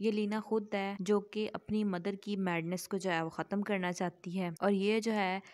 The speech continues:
ये ढूंढती है सॉल्यूशन को कि इसकी मदर को जो है वो कैसे रिस्टोर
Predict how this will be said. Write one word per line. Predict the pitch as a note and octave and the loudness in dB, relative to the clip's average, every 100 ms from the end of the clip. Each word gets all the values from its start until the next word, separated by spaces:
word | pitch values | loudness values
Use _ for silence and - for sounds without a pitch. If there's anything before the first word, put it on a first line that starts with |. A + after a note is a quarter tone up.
| - - - - | -20 -20 -14 -2
ये | G#3+ | 0
ढूंढती | F3+ G3+ G3 F#3 G#3 | 2 4 4 2 2
है | G#3+ G#3 | 4 4
सॉल्यूशन | - F#3 F3 - G#3 | 4 2 2 2 2
को | G3+ | 2
कि | G3 | 0
इसकी | F#3 - G#3 | -4 -2 0
मदर | F3+ E3 G3 | 2 0 0
को | G3+ | 0
जो | F#3+ | 2
है | F#3+ | 2
वो | F3+ F3 | 0 -2
कैसे | E3+ - F#3+ G3+ G#3+ | -4 -2 -4 -4 -2
रिस्टोर | F3+ G#3 - F#3 F3 | 2 2 2 0 0